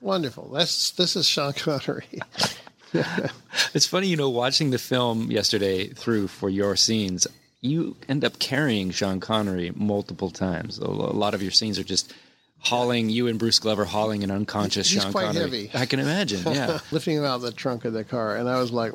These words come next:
Speaker 1: "Wow, man, I'm lifting Sean Connery."
Speaker 2: Yeah, I know.
Speaker 1: <laughs>
Speaker 2: It must have been something, huh? <laughs>
Speaker 1: Yeah, yeah.
Speaker 2: So you say your name's Patrick. How did you get the name Putter?
Speaker 1: Oh, I was called Putt Putt as a child, which, which was a little motor scooter. It was
Speaker 2: Uh-huh.
Speaker 1: some, called a Doodle Bug also, and it had a little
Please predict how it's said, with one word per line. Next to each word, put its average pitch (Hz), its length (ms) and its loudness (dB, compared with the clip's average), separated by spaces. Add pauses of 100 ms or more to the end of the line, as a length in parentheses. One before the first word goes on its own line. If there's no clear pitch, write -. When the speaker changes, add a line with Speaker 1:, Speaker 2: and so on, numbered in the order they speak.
(100)
Speaker 1:
"Wow, 87 520 0
man, - 320 0
I'm 220 160 -2
lifting 220 340 0
Sean 226 340 -2
Connery." 214 260 -2
Speaker 2:
Yeah, 180 180 2
I 151 40 2
know. 160 260 0
Speaker 1:
<laughs> - 20 0
Speaker 2:
It 110 160 -4
must 143 220 0
have 107 100 2
been 101 160 -2
something, 101 400 2
huh? 127 240 0 (240)
<laughs> 143 100 6
Speaker 1:
Yeah, 120 380 -2 (340)
yeah. - 200 -6 (320)
Speaker 2:
So 151 120 4
you 156 100 2
say 185 160 2
your 175 160 2
name's 123 200 2
Patrick. 120 440 0
How 113 80 0
did 113 160 0
you 110 60 -2
get 104 120 2
the 107 80 0
name 101 180 0
Putter? 101 380 -4 (180)
Speaker 1:
Oh, 160 440 2
I 147 180 0
was 175 160 0
called - 300 -2
Putt - 240 0
Putt 135 180 0
as 123 160 -2
a 123 60 -4
child, 123 640 -2
which, - 460 -6
which 127 200 -2
was 123 140 0
a 131 60 -2
little 135 260 0
motor 131 320 2
scooter. 110 480 -4
It 107 80 -10
was 110 180 0
Speaker 2:
Uh-huh. - 120 2
Speaker 1:
some, 104 80 -6
called 135 240 2
a 113 40 -4
Doodle 131 360 2
Bug 95 340 -4
also, 101 340 -4
and 90 280 -4
it 107 80 -2
had 110 160 0
a 101 100 0
little 110 240 -2